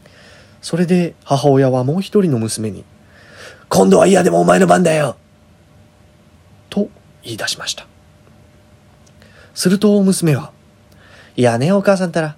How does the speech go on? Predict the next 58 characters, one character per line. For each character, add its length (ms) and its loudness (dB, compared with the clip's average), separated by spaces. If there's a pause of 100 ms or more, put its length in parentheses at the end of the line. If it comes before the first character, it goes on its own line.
(220)
堪 140 0
忍 160 0
し 40 -6
て 100 -2
ち 80 -4
ょ 60 2
う 40 2
だ 80 2
い。 100 -8 (640)
あ 100 -2
た 140 0
し、 240 -2
外 260 0
へ 60 4
行 80 -4
っ 20 -20
て、 320 -2 (100)
誰 220 2
に 60 -2
も 100 0
知 120 -2
ら 120 0
れ 100 -2
な 120 -2
い 80 0
よ 80 4
う 40 0
に、 180 -6 (440)
ど 100 -4
こ 140 -4
か 120 -2
し 120 0
ら 100 0
で 280 0 (120)
何 220 -8
か 160 -8
食 80 -8
べ 100 2
る 80 0
も 140 0
の 180 -2
を 60 -6
取 180 -18
っ 40 -18
て 180 -12
き 140 -14
ま 100 -10
す 100 -10
か 140 -10
ら。」 120 -16 (1080)
と、 220 0 (580)
返 300 -4
事 140 -4
を 140 -6
し 140 -10
ま 100 -14
し 120 -14
た。 100 -20